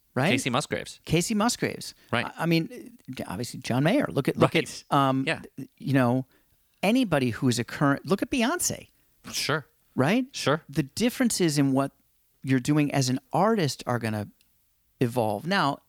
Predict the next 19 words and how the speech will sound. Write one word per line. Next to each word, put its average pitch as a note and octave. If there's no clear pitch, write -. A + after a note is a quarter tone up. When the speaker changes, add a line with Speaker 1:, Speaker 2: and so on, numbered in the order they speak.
Speaker 1:
when D3+
you're D3+
at C#3+
a C#3
level C#3
of B2
success C#3
where C#3
you B2+
have A#2+
a A#2
fan A#3+
base B2
like A2
that, G#2+
Speaker 2:
Mm-hmm. G#2+
Speaker 1:
your C3
challenge C#3+
is B2+